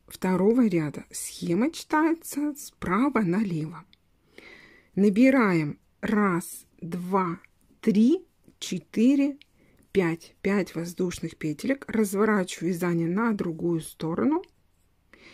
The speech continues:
Здесь мы можем отсчитать раз, два, три петельки и в четвёртую петельку провязываем один столбик без накида. Я вам покажу два способа вязания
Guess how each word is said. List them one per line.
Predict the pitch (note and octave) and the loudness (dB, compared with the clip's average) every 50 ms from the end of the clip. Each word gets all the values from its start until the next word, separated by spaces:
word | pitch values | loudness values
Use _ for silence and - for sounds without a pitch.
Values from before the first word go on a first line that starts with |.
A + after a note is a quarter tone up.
| - - - - _ _ _ _ - | -20 -20 -20 -20 _ _ _ _ -6
Здесь | - G3+ F3 E3+ G3 C4 C#4 B3+ A3 - - - | -6 -6 -4 0 2 4 4 4 2 0 -4 -2
мы | - G3 G3+ G3+ | 0 2 4 4
можем | G3+ G3+ G3 G#3+ G#3+ F#3 - - _ | 4 4 4 2 2 -2 -4 -4 _
отсчитать | - - F#3 - - - G#3+ F#3+ - A#3+ G3+ F3+ E3 D#3+ - - _ - _ _ _ _ _ | -6 -6 -6 -6 -6 -6 -8 -6 -2 -2 0 0 0 -4 -6 -14 _ -20 _ _ _ _ _
раз, | - G3+ G3+ G#3 G#3+ A3 G3+ F3 F#3 - - - - - | -4 -2 0 2 4 4 2 2 -2 -6 -12 -18 -20 -16
два, | - D#3+ D#3+ F#3 E3+ F#3+ G3+ G3 F#3 F3 - _ | -14 -10 -8 -6 -4 -2 -2 -2 -2 -6 -8 _
три | - F#3 G#3 E3 C#3+ D3+ - _ _ | 0 0 2 2 0 -4 -8 _ _
петельки | - F3 F3 F#3 - D4+ - D4 - - C#4 | 0 0 0 2 2 0 0 0 0 0 0
и | C4 - - A#3 A#3 A3+ | 0 2 2 2 2 2
в | G#3 - | 2 -2
четвёртую | - - - E3+ - F#3 F3+ G#3 G#3+ F#3+ F#3 - - - F3+ E3+ | -10 -12 -12 -10 -6 0 4 6 6 4 4 -2 -8 -8 -8 -6
петельку | - - G3+ B3 C4+ - D4 C#4 C#4 - - E3 F3+ - _ _ _ _ _ _ _ _ _ _ _ _ _ _ _ _ - | -4 -2 -2 0 0 0 -2 -2 -2 -4 -6 -6 -6 -6 _ _ _ _ _ _ _ _ _ _ _ _ _ _ _ _ -6
провязываем | F3 F3 F#3+ F#3 D3+ E3+ F#3 G3+ A#3+ C#4+ C#4 B3+ G#3+ G#3 F#3+ E3 D3 - - | -2 0 0 0 0 0 2 2 2 0 0 0 -2 -2 -2 -4 -4 -6 -8
один | F3+ F3 E3+ E3+ E3+ F3+ G3 B3+ D#4 - - _ | -4 -4 -4 -4 -2 0 0 0 0 0 -4 _
столбик | - - - - - F#3+ F3+ G3+ A3 G#3+ A3+ G#3 - - _ - | -20 -20 -18 -10 -6 -2 0 2 2 2 0 -2 -4 -8 _ -18
без | - - - F3+ D3+ F#3 F#3 G3+ G#3 G3+ | -18 -12 -12 -8 -4 0 2 2 2 2
накида. | - F#3+ E3+ E3 E3 - - D#3+ D3 D3 F3 F3 E3+ _ _ _ _ _ _ _ _ _ _ _ - - - - _ _ | 0 -2 -2 -4 -4 -8 -12 -12 -10 -10 -12 -14 -16 _ _ _ _ _ _ _ _ _ _ _ -20 -20 -20 -20 _ _
Я | - - F#3+ | -4 -2 0
вам | G3 G3 | 0 0
покажу | - G3+ - F#3+ F3 F3+ D4 D#4 A3+ | -2 -2 -4 -4 -2 0 2 0 0
два | - D#3 F#3+ G3 B3 | 0 0 0 0 0
способа | - - - - - G3 - - F3+ F#3+ | -2 -4 -6 -6 -6 -6 -6 -8 -6 -6
вязания | E3 D#3+ E3+ E3 E3+ E3+ F#3 A3+ C4 D4+ C#4+ - - | -4 -4 -6 -4 -4 -2 0 0 0 0 -2 -4 -8